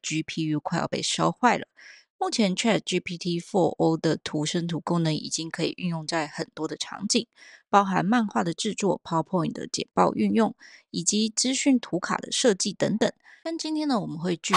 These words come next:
焦在社群行销的商业运用上。这是我们要实测三个不同的运用场景，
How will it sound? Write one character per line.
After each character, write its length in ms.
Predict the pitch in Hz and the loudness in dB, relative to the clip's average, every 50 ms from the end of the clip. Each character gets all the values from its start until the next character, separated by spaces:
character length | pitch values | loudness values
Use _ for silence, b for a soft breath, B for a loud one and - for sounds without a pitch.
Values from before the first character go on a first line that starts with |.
| - | 2
焦 200 | - 170 160 156 | 2 0 0 0
在 220 | 156 - 175 156 139 | 0 2 0 0 0
社 240 | - - - 175 156 | 0 -2 -2 -2 -2
群 260 | - - 175 156 156 | -2 -4 -4 -4 -2
行 280 | - - 165 160 165 | -2 -2 -2 -2 -2
销 180 | 170 - 214 214 | 0 0 0 2
的 180 | 196 185 135 - | 2 2 0 0
商 280 | - - - 175 165 175 | -2 -4 -2 -2 0 0
业 140 | 175 165 - - | 0 -2 0 0
运 120 | 190 180 | 0 0
用 160 | 175 180 170 170 | 0 -2 -2 -2
上。 240 | - - 196 - B B B B B B B B | 0 0 0 -2 B B B B B B B B
这 100 | - 349 | -2 -2
是 120 | 330 - | 2 4
我 100 | 302 226 | 4 4
们 100 | 165 156 | 4 2
要 160 | 180 190 180 175 | 2 0 0 0
实 280 | - - - 151 147 | 0 -4 -4 -4 -4
测 240 | - - - 196 160 | -2 0 0 0 0
三 280 | - - 165 160 160 165 | 0 -2 -2 -2 -2 -2
个 120 | 160 147 | -2 -4
不 180 | - - 170 165 | -2 -2 -4 -2
同 220 | - 180 160 160 | -2 -4 -4 -2
的 100 | 165 165 - | -2 -2 0
运 160 | - 196 185 | 0 2 2
用 180 | 190 185 175 170 | 2 2 0 -2
场 260 | - - 160 151 175 | -2 -2 -2 -2 0
景， 220 | 208 - 226 - | 0 0 0 0